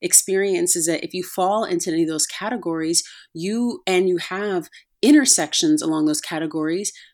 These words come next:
you might find yourself having similar experiences of neglect, of lack of care, of lack of consistent care, of, you know, feeling marginalized, feeling, you know, shut out, or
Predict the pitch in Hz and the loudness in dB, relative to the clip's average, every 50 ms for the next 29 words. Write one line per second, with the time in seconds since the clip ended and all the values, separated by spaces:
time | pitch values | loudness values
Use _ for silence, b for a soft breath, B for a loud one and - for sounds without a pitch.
0 | _ _ _ 175 165 180 208 220 226 233 220 214 220 226 - - 208 220 254 247 | _ _ _ -10 -6 -4 -2 -2 0 0 0 0 -2 -2 -2 -2 -2 0 0 0
1 | 214 196 180 - - 196 180 180 - - - 180 180 180 185 185 - - 180 185 | 0 0 2 2 2 2 0 -2 -4 -4 -2 -2 0 0 0 2 2 2 2 0
2 | 185 190 190 185 180 - - - 202 220 247 240 214 180 170 - 175 165 156 147 | 0 0 0 0 -2 -2 -4 -4 -4 -2 -2 0 0 0 0 0 0 0 0 -2
3 | - - 165 - 175 165 160 160 - 160 165 165 160 151 151 151 - - - - | -4 -6 -4 -2 0 0 0 -2 -4 -4 -4 -2 -2 -2 -4 -4 -6 -6 -6 -6
4 | - 160 147 156 165 160 156 160 - 170 156 - - - - - 185 175 165 160 | -8 -8 -6 -4 -4 -4 -4 -4 -6 -10 -12 -10 -12 -14 -8 -4 -2 0 0 0
5 | 151 147 143 139 160 151 156 165 156 - - 180 180 - 226 - - - 190 175 | 0 -2 -2 -2 -4 -4 -6 -6 -10 -8 -6 -4 -4 -2 -2 -4 -2 -2 -2 -4
6 | 170 - - 180 165 156 151 147 147 b b b b b _ - 160 160 160 160 | -4 -4 -4 -4 -2 -2 -2 -4 -6 b b b b b _ -4 -2 -2 -2 -2
7 | 160 156 151 - - - - 170 165 165 160 156 156 156 151 151 - - - 170 | -2 -4 -6 -8 -10 -8 -2 0 2 2 2 2 0 -2 -2 -4 -4 -4 -4 -2
8 | 165 165 160 160 156 151 151 B B B B - 165 165 165 165 165 156 156 165 | 0 2 4 4 4 2 0 B B B B -2 2 2 4 4 2 2 0 -2
9 | 160 160 156 156 156 151 151 151 - - - 170 165 160 160 160 156 156 156 151 | -2 -2 -2 -2 -2 -2 0 0 0 -2 0 -2 -2 0 0 0 2 2 2 0
10 | 151 B B B _ - 165 160 160 156 147 151 151 - - 170 156 165 165 160 | 0 B B B _ -2 0 0 0 0 0 0 0 0 0 0 -2 -2 -2 -2
11 | 160 156 156 151 147 151 147 147 147 143 | -2 -2 -2 -2 -2 -4 -4 -4 -4 -6